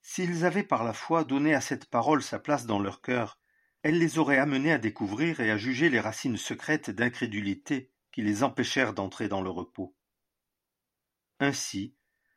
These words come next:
tout ce qui pourrait nous empêcher de tendre vers le repos de Dieu, tout ce qui nous inciterait à nous installer dans ce monde, est détecté et jugé par la parole,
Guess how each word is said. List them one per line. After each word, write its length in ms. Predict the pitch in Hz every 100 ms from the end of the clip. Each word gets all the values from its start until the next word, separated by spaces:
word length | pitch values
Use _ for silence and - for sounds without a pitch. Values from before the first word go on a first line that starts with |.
| _ -
tout 120 | 196
ce 120 | 220
qui 180 | - 151
pourrait 280 | 180 156 135
nous 200 | 110 160
empêcher 380 | 185 190 -
de 120 | 123 107
tendre 420 | 180 180 123 117
vers 240 | 101 95
le 100 | 98
repos 320 | 104 165 170
de 140 | 123 107
Dieu, 420 | 90 95 147 - _ _ _ _ _ _ _ -
tout 160 | 208
ce 120 | 208 190
qui 180 | -
nous 180 | 147 127
inciterait 580 | 190 - 214 185 160 156
à 80 | 120
nous 200 | 113 151
installer 400 | 190 - 160 143
dans 140 | 123
ce 160 | - 107
monde, 480 | 98 143 156 101 - _ _ _ _ _ _
est 120 | 127 113
détecté 840 | 139 185 170 - - 127 123 - -
et 100 | 110
jugé 400 | 98 143 160 180
par 200 | 180 117
la 100 | 110
parole, 520 | 101 85 92 110 123